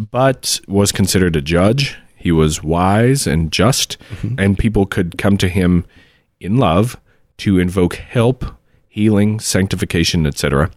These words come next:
Speaker 1: And yeah, it was, it was believed he was surrounded by the twelve signs of the zodiac, which were popular in Zoroastrianism, though that's still just a theory.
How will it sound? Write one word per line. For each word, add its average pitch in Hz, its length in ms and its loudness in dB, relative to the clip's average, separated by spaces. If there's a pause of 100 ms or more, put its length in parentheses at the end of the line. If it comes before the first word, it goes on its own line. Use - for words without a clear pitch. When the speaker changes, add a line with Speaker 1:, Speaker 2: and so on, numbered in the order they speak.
(320)
Speaker 1:
And 117 140 -6
yeah, 143 200 2
it 98 140 0
was, 110 180 0
it 117 120 0
was 110 140 0
believed 117 340 2
he 117 120 0
was 104 160 0
surrounded 110 500 0
by 101 180 2
the 95 100 -2
twelve 107 340 0
signs 113 500 0
of 85 80 -6
the 87 80 -4
zodiac, 87 540 0
which - 180 -2
were 80 80 -2
popular 87 480 0
in 98 80 2
Zoroastrianism, 76 840 -2
though 127 360 0 (360)
that's - 180 -4
still 92 200 0
just 85 220 -2
a - 60 -2
theory. 80 720 -2